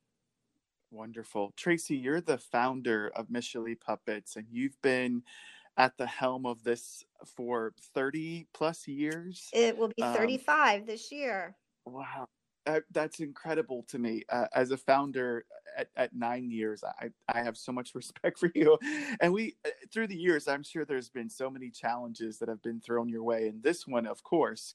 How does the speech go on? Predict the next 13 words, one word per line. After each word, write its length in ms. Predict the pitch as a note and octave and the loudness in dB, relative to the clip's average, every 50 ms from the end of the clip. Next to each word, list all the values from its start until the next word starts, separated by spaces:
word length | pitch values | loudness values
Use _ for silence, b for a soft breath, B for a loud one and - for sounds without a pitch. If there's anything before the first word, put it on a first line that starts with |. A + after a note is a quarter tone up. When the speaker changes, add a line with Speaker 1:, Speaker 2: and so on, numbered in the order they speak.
| - - | 0 0
Speaker 1:
covid 240 | B2+ B2+ B2 B2+ A#2+ | 0 2 2 -2 -2
nineteen, 640 | A#2 A#2+ A#2 A2+ - - B2 A#2+ A2+ A2 G#2 G2+ b b b b b b b b b b - | -2 -2 -4 -4 -4 -4 -4 -2 -2 -4 -6 -8 b b b b b b b b b b 4
is 200 | B2+ B2+ A#2 G#2+ | 6 6 6 6
definitely 500 | - C3+ C#3 D3 - D#3+ D3 D3 C3+ C3 | 6 6 6 6 6 2 -2 0 2 2
a 60 | A#2+ | 0
challenge 680 | A2+ - - C#3 B2+ B2 A#2+ A2+ A2 G#2+ G#2 G#2+ - - | 0 0 0 2 2 4 2 2 -2 -6 -8 -12 -8 -2
that 180 | - A2+ G#2+ - | 0 0 0 0
we're 160 | A#2 A#2 - | -2 -2 0
all 260 | - B2 B2 B2+ C3 | 0 2 2 2 0
trying 360 | - - - A#2+ A#2+ A#2+ A#2+ | -4 -6 -8 -8 -8 -8 -8
to 120 | - - A2+ | -8 -8 -8
adapt 440 | A2 A2 - A2+ A#2 A2+ - _ | -8 -6 -6 -6 -6 -6 -10 _
to. 280 | - A#2 G#2+ G#2 G#2 G#2 | -12 -10 -10 -10 -12 -16